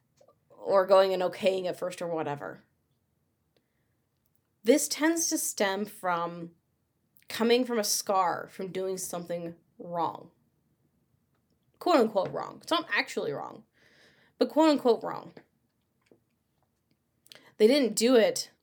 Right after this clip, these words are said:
the right way, right? Maybe they cleaned up a workbench or something,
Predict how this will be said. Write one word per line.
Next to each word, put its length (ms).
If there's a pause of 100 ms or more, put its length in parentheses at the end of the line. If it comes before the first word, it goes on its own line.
(200)
the 220
right 280
way, 380 (1080)
right? 240
Maybe 260
they 160
cleaned 360
up 280
a 200
workbench 540
or 60
something, 440